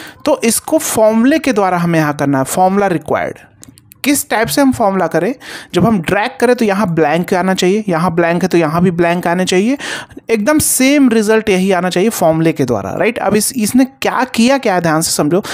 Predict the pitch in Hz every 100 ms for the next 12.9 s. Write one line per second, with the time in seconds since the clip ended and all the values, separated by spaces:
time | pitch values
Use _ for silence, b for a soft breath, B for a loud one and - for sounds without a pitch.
0 | B - 240 247 277 208 185 175 196 240
1 | 233 247 247 208 208 226 214 233 190 175
2 | 165 - 247 208 - 202 190 226 - 175
3 | 175 180 196 196 180 233 - 202 208 247
4 | 185 165 185 165 - 156 110 - B B
5 | B B - 262 B B B B 262 254
6 | 285 277 254 226 240 254 202 233 247 226
7 | - 208 247 226 202 214 175 139 123 165
8 | 220 277 285 - 233 269 262 226 214 233
9 | 233 214 220 247 269 - 214 202 160 117
10 | - B B B - 160 180 226 202 220
11 | - 208 220 220 208 - 226 233 240 294
12 | 208 185 - 202 196 190 185 - 233